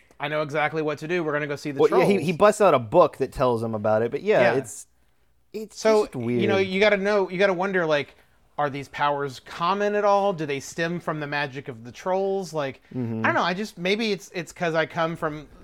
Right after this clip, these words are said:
Speaker 1: like, I like fantasy and sci-fi and things like that, but I want, like,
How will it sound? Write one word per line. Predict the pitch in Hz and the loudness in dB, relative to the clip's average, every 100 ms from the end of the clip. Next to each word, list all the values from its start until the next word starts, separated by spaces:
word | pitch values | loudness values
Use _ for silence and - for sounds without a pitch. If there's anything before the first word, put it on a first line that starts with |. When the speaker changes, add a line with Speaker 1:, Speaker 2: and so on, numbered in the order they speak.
| - | -4
Speaker 1:
like, | 151 139 | -4 0
I | 147 | 0
like | 151 156 151 | 2 0 -2
fantasy | - 147 151 139 147 | -8 -6 -6 -8 -8
and | 143 | -8
sci-fi | 127 131 127 143 | -6 -6 -4 -6
and | 135 | -6
things | 143 135 | -10 -10
like | 135 | -6
that, | 160 | -4
but | 151 | -2
I | |
want, | 175 226 202 | -2 -4 -4
like, | 165 | -8